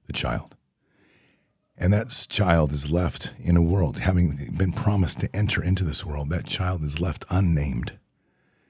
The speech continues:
and sits in a place in heaven when it was supposed to be here, living on this earth. It goes as well with men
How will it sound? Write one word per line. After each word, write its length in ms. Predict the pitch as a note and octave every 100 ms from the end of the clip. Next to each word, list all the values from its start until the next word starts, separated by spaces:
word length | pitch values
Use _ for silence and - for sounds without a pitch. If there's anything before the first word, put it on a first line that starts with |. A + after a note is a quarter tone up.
| _ _ _ -
and 120 | D2+
sits 360 | - E2+ - E2+
in 80 |
a 20 | D2+
place 400 | - E2 B1+ D2
in 60 |
heaven 260 | C2 E2+ D#2
when 160 | D#2
it 60 | C#2
was 100 | C#2
supposed 420 | - - D#2+ -
to 60 | -
be 280 | D2 F#2 G2
here, 320 | - G#1 - _ _ _
living 260 | F2+ E2+ D2+
on 120 | C#2+
this 180 | C2+ -
earth. 240 | A#1+ - _ _ _ _ _ _ _ _ _ _ _ _ _ _ _ _ -
It 120 | E2+
goes 200 | F#2+ E2
as 160 | E2+
well 160 | F2+ E2
with 200 | D#2 -
men 260 | F#2 F2